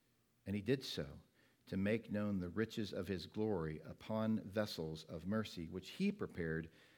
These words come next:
beforehand for glory. Even us, whom he also called, not from among Jews only, but also from among Gentiles."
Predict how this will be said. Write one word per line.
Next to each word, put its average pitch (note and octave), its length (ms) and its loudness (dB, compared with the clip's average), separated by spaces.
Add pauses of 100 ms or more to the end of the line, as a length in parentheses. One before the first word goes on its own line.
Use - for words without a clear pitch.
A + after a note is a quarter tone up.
(580)
beforehand E2 540 -2
for - 100 -8
glory. F#2+ 480 2 (220)
Even F#2+ 200 2
us, A#2 440 4 (540)
whom F2+ 120 -2
he F2+ 120 0
also G2 320 0
called, F2 600 2 (140)
not F#2+ 320 0
from A2 340 2
among G#2 500 0 (220)
Jews C3 540 0
only, G2+ 480 4
but E2 160 -6
also G#2+ 440 0
from E2 340 -2
among E2+ 500 -4
Gentiles." - 640 -2